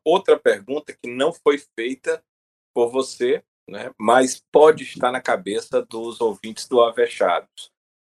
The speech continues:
Eu quero dizer logo pra eles: não, não houve reunião entre os Avechados,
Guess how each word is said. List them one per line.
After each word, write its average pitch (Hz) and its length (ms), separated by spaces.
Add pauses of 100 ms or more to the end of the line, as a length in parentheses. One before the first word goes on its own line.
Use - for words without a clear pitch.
Eu 107 80
quero 131 220
dizer 123 160
logo 127 200
pra 113 180
eles: 127 380
não, 113 380 (200)
não 139 140
houve 147 420
reunião 107 680 (180)
entre 98 280
os 95 100
Avechados, 98 680